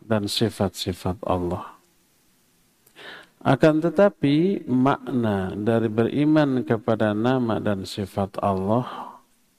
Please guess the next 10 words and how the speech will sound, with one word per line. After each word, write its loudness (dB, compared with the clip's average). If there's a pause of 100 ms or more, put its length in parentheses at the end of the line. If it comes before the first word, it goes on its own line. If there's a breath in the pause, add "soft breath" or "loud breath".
(760)
diterangkan 2
oleh 2
para 0
ulama, 0
tidak 2
sekedar 0 (340)
yakin 0
Allah 0
punya -2
sifat -4